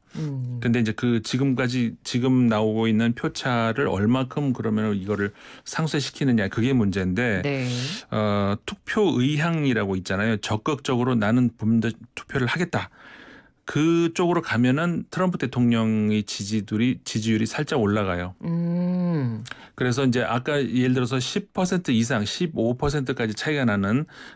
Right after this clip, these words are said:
Speaker 2: 그런 그 여론조사의 경우에도 반드시 투표하겠느냐?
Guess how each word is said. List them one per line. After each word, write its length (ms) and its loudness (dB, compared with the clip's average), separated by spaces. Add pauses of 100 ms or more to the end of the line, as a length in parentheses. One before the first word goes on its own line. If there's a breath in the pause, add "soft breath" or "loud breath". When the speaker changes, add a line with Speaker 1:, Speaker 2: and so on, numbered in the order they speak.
Speaker 2:
그런 480 2
그 540 2
여론조사의 600 0
경우에도 640 -2 (440 loud breath)
반드시 360 0
투표하겠느냐? 840 0